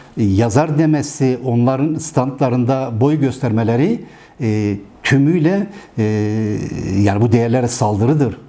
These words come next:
Bu kabul edilmez bir şeydir. Bu, bu öyle çok, e, üstü geçilecek şeyler de değildir. Diğer gibi teknik eksikler, yetmezlikler tartışılır, giderilir. Ama bu başka bir durumdur. Bu konuda aslında bir,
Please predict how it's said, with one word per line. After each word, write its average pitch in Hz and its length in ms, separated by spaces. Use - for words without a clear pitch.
Bu 104 160
kabul 113 240
edilmez 143 400
bir 107 60
şeydir. 95 380
Bu, 98 160
bu 110 180
öyle 117 240
çok, 139 280
e, 117 120
üstü - 260
geçilecek 123 500
şeyler 127 360
de 127 140
değildir. 117 280
Diğer 208 180
gibi 156 240
teknik 147 420
eksikler, 151 460
yetmezlikler 147 600
tartışılır, 131 580
giderilir. 123 520
Ama 110 240
bu 107 80
başka 185 280
bir 147 120
durumdur. 98 380
Bu 180 180
konuda 160 380
aslında 117 440
bir, 117 200